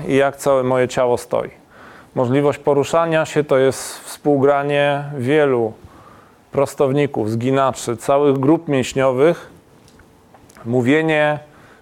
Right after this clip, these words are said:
wynika z tego, co ja chcę powiedzieć, prawda? To jest wszystko to, co jest sterowane tym, co odbieramy.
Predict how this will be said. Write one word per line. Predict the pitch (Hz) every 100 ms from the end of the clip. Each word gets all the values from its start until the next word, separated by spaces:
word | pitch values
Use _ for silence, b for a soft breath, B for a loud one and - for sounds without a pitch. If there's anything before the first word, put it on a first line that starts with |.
| _
wynika | 113 113 110 123 117
z | 113 -
tego, | 123 120
co | - 123
ja |
chcę | 127 -
powiedzieć, | 170 160 147 139 143
prawda? | - 143 147 139
To | 160 160
jest | 151
wszystko | - 165 - 147
to, | - 160 143 165 - B B B B B _
co | - 147 139 147
jest | 135 151
sterowane | - 160 143 147 143
tym, | 139 147
co | 151
odbieramy. | 131 131 123 110